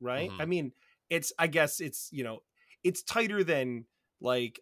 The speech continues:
Speaker 1: I'm using these polyomino shapes to dig for gold. <laughs> But I mean,
Speaker 2: <laughs>
Speaker 1: some of these problems we're talking about with,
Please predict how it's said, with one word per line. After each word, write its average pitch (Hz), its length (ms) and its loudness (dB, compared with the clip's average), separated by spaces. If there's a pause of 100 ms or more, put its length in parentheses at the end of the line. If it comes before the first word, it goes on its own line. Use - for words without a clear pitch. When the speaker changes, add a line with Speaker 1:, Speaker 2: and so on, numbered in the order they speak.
Speaker 1:
I'm 139 180 2
using 143 360 -2
these 127 400 -4
polyomino 131 640 2
shapes 123 420 -6
to 123 140 -8
dig 117 300 -6
for - 120 -18
gold. 110 580 -4
<laughs> - 40 -20 (760)
But 196 200 4
I 165 100 6
mean, 175 280 2 (840)
Speaker 2:
<laughs> - 280 -20
Speaker 1:
some 208 200 2
of 214 60 0
these 185 140 0
problems 170 380 6
we're 151 60 -4
talking 147 280 2
about 127 400 2
with, 123 260 -4